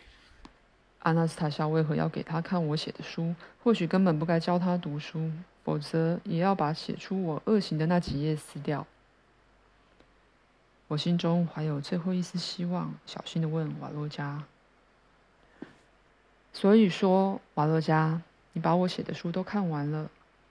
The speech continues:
？”“是啊，爸比，都看完了。”“所有内容都懂吗？”“没有全部都懂，但阿纳斯塔夏妈咪会解释我不懂的地方，让我明白。”“她解释了什么？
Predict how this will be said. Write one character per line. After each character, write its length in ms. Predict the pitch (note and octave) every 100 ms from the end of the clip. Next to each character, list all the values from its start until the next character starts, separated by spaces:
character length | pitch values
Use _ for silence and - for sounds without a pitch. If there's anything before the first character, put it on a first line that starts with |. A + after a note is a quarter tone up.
| _ _ _ _ _ _ _ _ _ _
？”“是 200 | - C4+
啊， 240 | A#3+ A3 G#3
爸 160 | E3
比， 340 | E3 E3 F3 G3
都 120 | G#3+
看 220 | G#3+ A3 G3
完 160 | D#3+
了。 260 | D#3 D#3 - _ _ _ _ _ _ _ _ _ _
”“所 180 | - E3+
有 100 | F3+
内 140 | F3+ F#3+
容 180 | D#3
都 160 | D#3 F3+
懂 180 | E3+ C#3
吗 360 | C3+ D3 D#3 - _ _ _ _ _ _ _ _ _ _ _ _
？”“没 120 | A3+
有 160 | B3 F#3+
全 280 | - G3+ G#3
部 140 | A#3
都 200 | A3 A#3
懂， 280 | A3+ F3+ - - - _ _ _
但 260 | - G3 F#3 -
阿 100 | F#3
纳 160 | F#3+ F#3
斯 140 | -
塔 140 | F3+
夏 160 | D#3+ F#3
妈 160 | E3+ D#3+
咪 140 | D#3+
会 160 | F3+ F3+
解 200 | E3 D3+
释 200 | - F#3
我 140 | E3
不 120 | D3+
懂 160 | G3+ E3
的 80 | D3
地 140 | F#3
方， 240 | F#3 F#3 F#3
让 160 | G3
我 80 | E3
明 240 | D3 D3
白。 320 | D3+ D3 D3 D#3+ _ _ _ _ _ _ _ _ _ _ _ _ _ _ _
”“她 160 | - A3
解 180 | - -
释 180 | - F#3+
了 140 | E3
什 180 | D3 C#3+
么？ 380 | C#3+ C#3+ D#3+